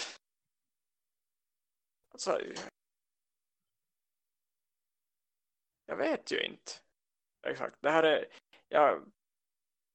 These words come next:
kan ju säga att jag vet inte om jag har funderat så här konkret på det, att vad är,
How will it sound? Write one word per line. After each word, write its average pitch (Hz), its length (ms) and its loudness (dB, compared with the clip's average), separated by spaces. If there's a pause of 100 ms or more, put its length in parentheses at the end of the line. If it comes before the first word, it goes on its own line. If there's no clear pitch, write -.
(380)
kan 147 120 4
ju 139 80 2
säga 143 240 4
att 139 100 -2
jag 143 220 4 (320)
vet 143 160 0
inte 139 180 -6
om 139 60 0
jag 143 60 4
har 139 80 4
funderat 156 880 -2 (1400)
så 156 120 -6
här 120 320 -2 (680)
konkret 151 640 2
på 135 100 -2
det, 131 160 2
att - 140 -10
vad 113 140 0
är, - 220 -4